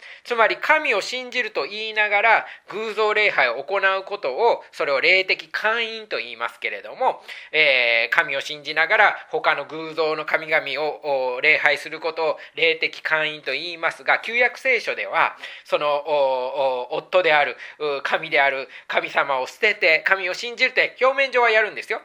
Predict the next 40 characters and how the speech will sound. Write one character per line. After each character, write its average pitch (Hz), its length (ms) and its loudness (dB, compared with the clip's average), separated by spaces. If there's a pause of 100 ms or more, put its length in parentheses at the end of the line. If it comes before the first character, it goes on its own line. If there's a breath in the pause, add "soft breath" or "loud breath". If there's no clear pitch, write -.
で 196 80 2
も、 170 160 -6 (340 loud breath)
実 170 120 -6
際 185 160 2
に 160 60 4
は 139 60 2
神 151 220 0
様 135 260 -8
を 127 80 -6
捨 - 60 -18
て 170 160 -4
て、 208 320 4 (160 loud breath)
勧 165 420 -2
誘 151 80 -6
を 139 120 -4
行 135 140 -8
う、 123 40 -6 (260)
偶 180 240 -6
像 175 200 2
礼 170 120 4
拝 123 220 0
を 117 60 -10
行 160 160 -2
う - 20 0 (240)
イ 147 60 -14
ス 156 160 -14
ラ 151 160 6
エ 123 100 2
ル 127 180 -10
を、 247 220 6 (180 loud breath)
お、 147 160 -4
主 - 180 -8
は 175 320 2
陰 240 280 -12
譜 - 120 -20
と 247 160 -2
呼 120 120 -4
ば 110 120 0
れ - 100 -10
た。 - 100 -12